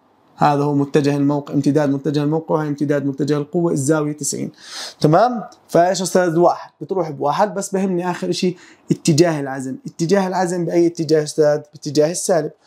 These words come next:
تمام؟ سالب ميتين وخمسين نيوتن دوت متر،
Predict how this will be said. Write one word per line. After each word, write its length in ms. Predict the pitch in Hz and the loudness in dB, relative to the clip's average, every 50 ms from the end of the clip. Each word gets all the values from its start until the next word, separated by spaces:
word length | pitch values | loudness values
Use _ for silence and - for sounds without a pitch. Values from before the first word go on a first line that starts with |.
| _ - - - _ _ - | _ -20 -20 -20 _ _ 0
تمام؟ 400 | - 160 160 185 226 247 247 208 - _ _ _ _ - | 4 4 4 4 4 0 -2 -4 -6 _ _ _ _ -10
سالب 500 | - - - 175 165 151 143 135 135 135 - | -6 2 2 2 2 4 0 -2 -4 -2 0
ميتين 440 | 156 147 143 139 - 175 175 156 143 | 2 2 2 4 2 2 2 2 0
وخمسين 800 | 139 143 151 147 147 143 - - 170 175 185 214 240 254 226 - _ _ _ _ _ _ _ _ _ _ _ _ _ _ _ _ _ _ _ _ _ _ _ _ _ _ _ _ _ _ - | -2 -4 -4 -4 -4 -4 -2 0 2 4 4 4 4 2 0 -6 _ _ _ _ _ _ _ _ _ _ _ _ _ _ _ _ _ _ _ _ _ _ _ _ _ _ _ _ _ _ 2
نيوتن 580 | 165 156 165 175 185 190 190 185 202 202 196 175 | 4 6 6 6 4 4 2 0 0 0 0 -2
دوت 220 | 143 143 - - - | -4 -6 -6 -10 -14
متر، 240 | - - - 165 | -12 -12 -12 -16